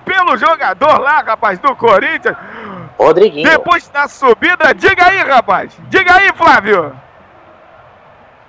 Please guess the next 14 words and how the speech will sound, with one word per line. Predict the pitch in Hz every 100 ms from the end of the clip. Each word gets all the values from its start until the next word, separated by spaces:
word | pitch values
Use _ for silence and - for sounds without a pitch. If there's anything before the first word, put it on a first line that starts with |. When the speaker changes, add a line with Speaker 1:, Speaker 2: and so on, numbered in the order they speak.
| _ -
Speaker 2:
Aí | 190 202 240
o | 254
Maicon | 208 180 165 - 156
tentou | 151 190 170 - 165
tirar, | 160 190 175 220 240 - _
o | 269 233
Rodriguinho | 208 190 170 165 160
fez | - 175
a | 165
mesma | 165 185 233 277 277 - 247
coisa | - 220 220 208
que | 208 -
o | 226 180
Hudson | 185 - 185